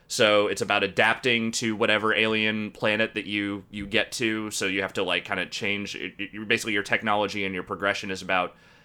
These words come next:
integrating yourself into whatever this alien world is that you've landed on. And then there's, like, a, a, I forget what it's called, but there's a tech one where it's all about, like, transhumanism, basically. It's about using robotics and technology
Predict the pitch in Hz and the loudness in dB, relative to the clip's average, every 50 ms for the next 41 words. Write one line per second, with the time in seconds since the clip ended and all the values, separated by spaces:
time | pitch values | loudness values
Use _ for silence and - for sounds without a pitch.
0 | _ _ _ - - 123 120 127 117 113 131 135 131 127 135 127 123 120 120 - | _ _ _ -2 -2 -2 0 0 0 2 4 4 6 6 4 2 2 -2 -2 0
1 | - 127 117 117 117 - - - 117 117 113 127 110 113 113 110 113 110 110 110 | 4 4 6 4 4 0 0 0 0 0 0 -2 0 2 4 4 2 2 0 -2
2 | 113 - - 113 107 110 110 110 107 107 110 110 110 104 110 110 104 120 90 98 | -2 -2 0 0 2 2 2 0 2 0 0 0 0 2 0 0 0 -2 -4 -6
3 | 107 98 107 107 110 113 113 110 117 113 113 117 117 117 - - - - - - | -4 -2 -2 -2 0 0 2 2 2 2 2 2 0 -2 -6 -12 -20 -20 -20 -20
4 | _ _ _ - 110 120 127 123 123 117 113 120 117 104 - - 107 104 104 101 | _ _ _ 0 2 2 4 4 2 2 4 4 2 2 4 2 4 4 4 4
5 | 95 - 98 95 95 95 - - 98 - 117 110 101 107 98 - - - - 110 | 4 4 2 2 2 2 0 -4 -4 -2 -2 0 0 -2 -2 -4 -8 -2 0 2
6 | 98 95 90 95 - 92 87 90 85 - - - 127 - - - 101 101 92 85 | 2 2 0 -2 -6 -6 -6 -6 -8 -8 -2 0 0 0 0 0 -2 0 0 0
7 | 80 87 95 95 92 92 95 - - - 98 95 98 101 92 90 95 95 - - | -2 -2 -2 0 0 0 -2 -2 -2 0 0 2 4 2 2 4 0 -2 -2 -2
8 | - 107 95 92 92 - - 98 87 85 82 82 82 85 80 73 73 82 82 - | -2 0 0 0 -2 -4 -4 -4 -4 -4 -4 -4 -6 -6 -8 -6 -4 -6 -4 -6
9 | 95 90 85 82 82 - 95 92 85 92 107 104 98 98 95 90 95 95 90 92 | -8 -6 -6 -8 -6 -2 -2 -2 -2 0 -4 -2 -2 -2 -2 0 -2 -2 0 2
10 | 90 90 85 87 82 - - 87 80 - 92 - - 92 87 87 90 90 - 90 | 0 2 0 0 -4 -4 -6 -6 -6 -6 -8 -6 -4 -4 -2 -2 -4 -4 -4 -4
11 | 87 87 80 - | -4 -4 -4 -8